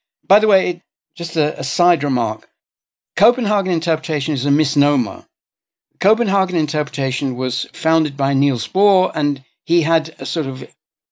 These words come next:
idiosyncratic view of how one should view quantum theory.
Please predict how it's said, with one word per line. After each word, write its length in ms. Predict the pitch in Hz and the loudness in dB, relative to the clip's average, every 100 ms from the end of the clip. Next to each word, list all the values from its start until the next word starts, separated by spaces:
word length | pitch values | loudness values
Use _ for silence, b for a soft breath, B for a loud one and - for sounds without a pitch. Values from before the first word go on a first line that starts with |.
| _ _ - | _ _ 0
idiosyncratic 1000 | 180 196 165 - 160 135 175 139 147 127 | 2 4 2 0 -2 0 -2 0 -6 -6
view 540 | 135 127 151 185 151 120 | -12 -6 0 4 4 2
of 160 | 127 | -4
how 260 | 127 156 156 | -4 0 2
one 180 | 147 135 | 2 0
should 220 | 135 127 | -4 -8
view 360 | 120 160 147 131 | -2 2 2 0
quantum 400 | 147 143 131 117 | -2 -2 -2 -8
theory. 480 | 117 98 95 101 | -8 -12 -12 -16